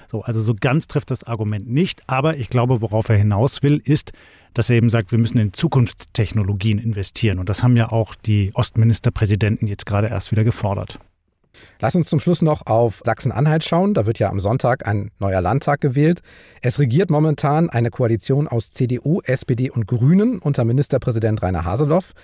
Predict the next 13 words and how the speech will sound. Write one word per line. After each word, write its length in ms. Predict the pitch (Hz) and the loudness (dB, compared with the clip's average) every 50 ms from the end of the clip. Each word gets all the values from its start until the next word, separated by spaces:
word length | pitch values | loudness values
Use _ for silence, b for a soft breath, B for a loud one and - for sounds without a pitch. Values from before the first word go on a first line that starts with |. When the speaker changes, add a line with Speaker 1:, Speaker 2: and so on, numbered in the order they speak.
| b b b b b b b b | b b b b b b b b
Speaker 2:
Vor 180 | b - 113 - - | b -4 -4 -4 -2
einigen 420 | 107 117 156 175 170 165 143 107 | -2 0 2 4 4 4 4 4
Wochen 460 | 123 143 - - 180 180 180 185 - - | 2 0 2 2 2 4 2 2 0 0
war 200 | 120 107 110 117 | 0 2 2 0
es 100 | - - | 0 0
mal 180 | 117 107 107 | 0 0 0
so, 400 | 95 107 117 127 143 156 165 165 - | 0 0 0 2 2 2 2 0 0
da 160 | 160 123 104 101 | -2 -4 0 2
war 160 | 104 107 107 | 2 0 0
die 160 | 120 113 - | -2 -4 -2
A 140 | 98 98 - | -4 -4 -4
F 100 | - - | -6 -4
D 220 | - 120 135 151 | -2 0 0 0